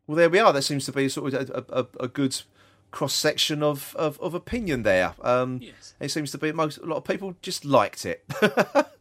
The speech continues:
Speaker 1: There we are. So that's good. That's a, that's a, that's a, that's a damn good sign. That really is a
Speaker 2: Yeah.
Speaker 1: damn good
Speaker 2: Oh,
Speaker 1: sign.
Speaker 2: yeah,
Speaker 1: Yeah.
Speaker 2: to-, totally. I mean, it has
Speaker 1: Yeah.
Speaker 2: been, it has been well worth watching.
Speaker 1: Yes, it certainly has been.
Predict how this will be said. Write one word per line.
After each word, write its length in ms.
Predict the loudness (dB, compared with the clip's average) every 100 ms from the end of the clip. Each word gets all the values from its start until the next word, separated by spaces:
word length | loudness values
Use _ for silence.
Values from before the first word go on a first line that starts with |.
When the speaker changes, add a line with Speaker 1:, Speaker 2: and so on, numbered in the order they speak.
| _ _ _ _ _ _ -20 -20 -20 _
Speaker 1:
There 220 | 4 4
we 60 | 6
are. 180 | 4 4
So 220 | 2 2
that's 180 | 2 0
good. 240 | 4 4
That's 260 | 2 -2 -2
a, 60 |
that's 240 | -2 -2 -2
a, 60 | -6
that's 240 | -2 -2 -2
a, 60 |
that's 260 | -8 -8 -8
a 60 | -4
damn 240 | -2 -2
good 160 | -8 -8
sign. 380 | -6 -6 -6 -14 _
That 120 | -16 -10
really 160 | -10
is 80 | -2
a 20 |
Speaker 2:
Yeah. 60 | -2
Speaker 1:
damn 140 | 0
good 100 | 6 6
Speaker 2:
Oh, 40 |
Speaker 1:
sign. 200 | 6 -2 -2
Speaker 2:
yeah, 100 | -4
Speaker 1:
Yeah. 220 | 2 2
Speaker 2:
to-, 60 | 2
totally. 300 | 2 0 0
I 60 | -8
mean, 160 | -8
it 80 | -10
has 220 | -6 -4
Speaker 1:
Yeah. 100 | -4
Speaker 2:
been, 160 | -6 -10 _ _ -20
it 100 | -6
has 260 | -4 -4
been 380 | -10 -8 -8 -8 _ _ _ _ _ -4
well 260 | 0 0
worth 240 | -2 -6 -6
watching. 380 | -12 -12 -20 _ _ -4
Speaker 1:
Yes, 360 | -2 -2 -4
it 100 | -8
certainly 360 | -6 -4 -4 -4
has 180 | -6 -6
been. 220 | -12